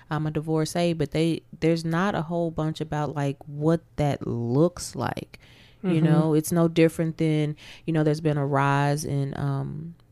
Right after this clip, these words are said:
Speaker 1: you know, women-related issues and women talking about miscarriages and different things like that and how that's such a hard struggle. Like, we don't talk about the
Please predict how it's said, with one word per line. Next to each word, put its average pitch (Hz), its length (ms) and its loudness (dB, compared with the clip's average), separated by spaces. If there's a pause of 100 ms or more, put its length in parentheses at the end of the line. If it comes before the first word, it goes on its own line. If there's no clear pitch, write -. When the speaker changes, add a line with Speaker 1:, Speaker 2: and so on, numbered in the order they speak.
(240)
Speaker 1:
you 156 140 0
know, 143 140 2
women-related 156 1300 0
issues 139 580 0
and 135 200 -4
women 143 260 -4
talking 139 360 -4
about 135 340 -4
miscarriages 139 960 -4
and 135 120 -8
different 143 320 -6
things 139 300 -4
like 135 160 -6
that 139 240 -2
and 139 240 -6 (300)
how 143 160 2
that's 139 180 0
such - 260 -4
a 131 80 0
hard 139 400 -2
struggle. 175 400 0
Like, 143 200 2
we 196 120 6
don't 247 280 2 (400)
talk - 580 0 (240)
about 160 400 2
the 151 60 -6